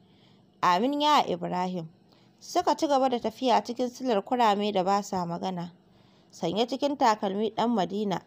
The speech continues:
ya zuba hannuwansa a cikin aljihun wandonsa. A haka suka ƙarasa gidan na su Fanna, wanda sun ci sa'a fitowarta kenan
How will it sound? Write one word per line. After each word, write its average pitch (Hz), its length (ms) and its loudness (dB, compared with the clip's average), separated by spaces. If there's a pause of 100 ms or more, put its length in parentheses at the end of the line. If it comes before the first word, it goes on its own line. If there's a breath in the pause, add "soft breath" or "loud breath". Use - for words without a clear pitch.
ya 226 180 4
zuba 226 220 0
hannuwansa 214 580 -2
a 165 100 0
cikin 220 320 -2
aljihun 214 520 -2
wandonsa. 175 560 -4 (680 soft breath)
A - 100 2
haka 339 220 4
suka 285 240 0
ƙarasa 220 540 2
gidan 220 280 2
na 185 100 -2
su - 140 -6
Fanna, 214 420 -2 (560 soft breath)
wanda 226 500 4
sun 233 220 -4
ci 247 120 -6
sa'a 208 340 0
fitowarta 220 580 0
kenan 190 320 -2